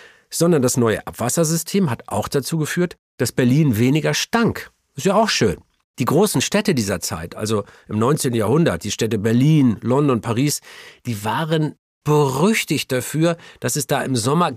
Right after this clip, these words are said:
ganz fürchterlich gestunken hat. Und auch das hörte mit der neuen Kanalisation auf. Und Berlin galt dann plötzlich, man kann es sich heute kaum noch vorstellen, Ende des neunzehnten Jahrhunderts als eine der saubersten Städte Europas. Tja, schön, wenn das heute wieder so wäre. Naja,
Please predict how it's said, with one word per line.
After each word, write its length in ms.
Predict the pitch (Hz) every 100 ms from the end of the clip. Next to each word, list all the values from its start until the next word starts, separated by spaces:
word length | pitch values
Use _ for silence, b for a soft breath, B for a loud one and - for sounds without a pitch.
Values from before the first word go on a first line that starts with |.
| -
ganz 440 | - 185 208 - -
fürchterlich 760 | _ - - 190 180 151 147 -
gestunken 840 | 147 - - 196 214 _ - -
hat. 180 | - - _ _ _ _
Und 120 | 123
auch 100 | 107
das 320 | - 104 135 170
hörte 220 | 185 151
mit 160 | 131
der 80 | 117
neuen 320 | 107 104 123
Kanalisation 840 | 120 123 120 107 107 87 104 127 139
auf. 460 | - 175 - - - b b b b
Und 120 | 110
Berlin 440 | 104 107 147 254 233
galt 300 | 117 147 165
dann 180 | 226 208
plötzlich, 540 | 160 196 - 226 - _ -
man 100 | 104
kann 180 | 170
es 100 | 151
sich 120 | 139 113
heute 220 | 135 131
kaum 180 | 120 113
noch 140 | 98
vorstellen, 400 | 156 160 151 135 -
Ende 240 | - 175 180
des 140 | 139
neunzehnten 400 | 135 156 160 147
Jahrhunderts 400 | 120 151 160 - _ _ _
als 140 | - 113
eine 160 | 120
der 120 | 98
saubersten 640 | 90 101 131 175 151 - 123
Städte 480 | - 107 101 104 -
Europas. 520 | 107 98 - - -
Tja, 180 | - - -
schön, 260 | - 110
wenn 100 | 107
das 140 | 104 113
heute 180 | 110 107
wieder 200 | 92 82
so 140 | 92
wäre. 180 | 82 98
Naja, 240 | 120 82